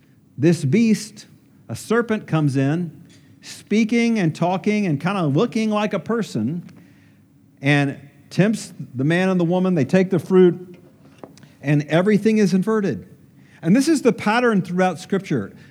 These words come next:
that people begin to act beastly. We begin to act like beasts and animals. In the story of Cain and Abel,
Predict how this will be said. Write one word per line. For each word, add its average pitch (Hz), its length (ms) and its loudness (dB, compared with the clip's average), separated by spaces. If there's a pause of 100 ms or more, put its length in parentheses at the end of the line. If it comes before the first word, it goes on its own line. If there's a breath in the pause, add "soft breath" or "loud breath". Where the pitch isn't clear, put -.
that 185 220 -4
people 262 400 2
begin 165 760 2 (200 loud breath)
to 196 140 -4
act 170 420 0
beastly. 147 720 -2 (920 soft breath)
We 202 120 4
begin 208 280 4
to 190 140 -2
act 160 180 0
like 170 160 2 (340)
beasts 196 380 2
and 135 120 0
animals. 156 280 2
In 139 80 2
the 127 60 0
story 175 260 2
of 147 140 0 (240 loud breath)
Cain 208 260 0
and 196 120 2
Abel, 175 380 0